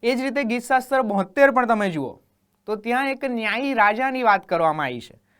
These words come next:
અને એ ન્યાયી રાજા શું કરે છે? તો જે ગરીબો છે, એમનું રક્ષણ કરે છે, જે જરૂરિયાતમંદ છે, એમને પૂરું પાડે છે,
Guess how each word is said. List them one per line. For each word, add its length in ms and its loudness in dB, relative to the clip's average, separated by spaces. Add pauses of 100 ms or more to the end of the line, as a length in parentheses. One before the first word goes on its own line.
(300)
અને 120 -4
એ 80 -2
ન્યાયી 280 -2
રાજા 260 4
શું 260 -6
કરે 320 2
છે? 180 -16 (600)
તો 80 -2
જે 160 0
ગરીબો 600 0
છે, 220 -10 (500)
એમનું 280 -4
રક્ષણ 380 2
કરે 320 -2
છે, 140 -20 (520)
જે 160 -4
જરૂરિયાતમંદ 800 0
છે, 220 -18 (360)
એમને 220 -6
પૂરું 360 -4
પાડે 320 4
છે, 160 -20